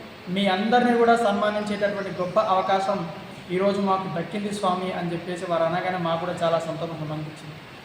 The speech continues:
మనం అక్కడక్కడ అనుకుంటాం, అంటే భక్తులకు మాహేశ్వరులకు మధ్య చాలా దూరం తిరిగిపోయింది అనేటువంటి మాట అక్కడక్కడ వింటున్నాం.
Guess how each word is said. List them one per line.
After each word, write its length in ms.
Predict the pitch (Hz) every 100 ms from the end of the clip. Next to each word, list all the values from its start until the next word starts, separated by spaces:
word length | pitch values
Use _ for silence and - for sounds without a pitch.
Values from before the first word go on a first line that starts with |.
| - 180
మనం 120 | 190
అక్కడక్కడ 420 | 190 220 220 226
అనుకుంటాం, 580 | 208 196 196 208 185 160 - - - - 196
అంటే 560 | 196 226 202 226 - - - - -
భక్తులకు 600 | 151 175 175 240 247 254
మాహేశ్వరులకు 840 | 254 208 214 226 226 226 220 220 226
మధ్య 380 | 196 180 180 226 190 196 247 - - - - -
చాలా 420 | 156 170 214 240 214
దూరం 200 | 233 240
తిరిగిపోయింది 680 | 226 208 226 214 208 208 202
అనేటువంటి 340 | 190 190 190
మాట 260 | 180 180 185
అక్కడక్కడ 440 | 180 180 175 175
వింటున్నాం. 480 | 170 165 165 165